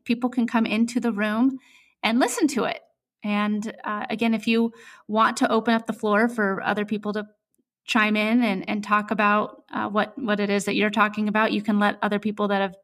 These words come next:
just joined, um, share their story. But it's kinda like a, a Zoom call slash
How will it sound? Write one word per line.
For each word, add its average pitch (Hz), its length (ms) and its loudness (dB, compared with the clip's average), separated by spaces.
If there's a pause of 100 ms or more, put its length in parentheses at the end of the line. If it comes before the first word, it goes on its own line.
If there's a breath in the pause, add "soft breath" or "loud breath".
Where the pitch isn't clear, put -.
(180)
just 208 280 -4
joined, 208 440 2
um, 202 400 -2 (100)
share 202 300 0
their 196 160 0
story. 208 500 0 (640 loud breath)
But 247 120 4
it's 262 140 2
kinda 294 260 0
like 285 220 -2
a, 240 460 2 (320)
a 208 80 -4
Zoom 254 400 2
call 240 360 2
slash 202 640 0